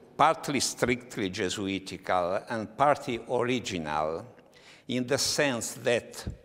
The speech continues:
his training was entirely internal to the society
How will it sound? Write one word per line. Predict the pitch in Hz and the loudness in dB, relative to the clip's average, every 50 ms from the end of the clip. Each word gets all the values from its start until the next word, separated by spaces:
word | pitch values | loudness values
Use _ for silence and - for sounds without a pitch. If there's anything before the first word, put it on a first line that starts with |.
| - - _ - - _ _ _ _ _ | -20 -20 _ -20 -20 _ _ _ _ _
his | 139 143 147 - - - - | 2 2 4 6 4 4 4
training | - - - - - 143 135 127 110 98 95 95 101 110 123 127 120 123 139 - | 2 -4 -2 4 6 6 6 6 4 2 0 -2 -2 -4 -4 -4 -4 -4 -4 -4
was | 101 107 117 135 147 - - - - - - - - - - - | -2 2 2 2 4 2 0 -2 -4 -10 -18 -20 -20 -20 -12 -6
entirely | 156 139 139 139 - - - 143 139 135 127 120 120 120 117 113 117 - - - - - - - - | -2 -2 -2 -2 -4 2 4 6 6 6 6 4 4 2 2 2 0 -2 -6 -12 -18 -20 -20 -10 -6
internal | 131 117 110 101 - - - 147 139 135 120 113 101 92 90 85 | -4 -2 -2 -4 -2 4 6 8 8 8 6 4 2 2 0 0
to | - - - 110 95 | -2 -4 -4 -4 -2
the | 92 98 87 | -2 -2 0
society | - - - - - - 107 104 104 101 98 - - 120 101 98 104 | 0 -2 -2 -2 0 0 2 2 2 0 -2 -4 -6 -8 -8 -8 -8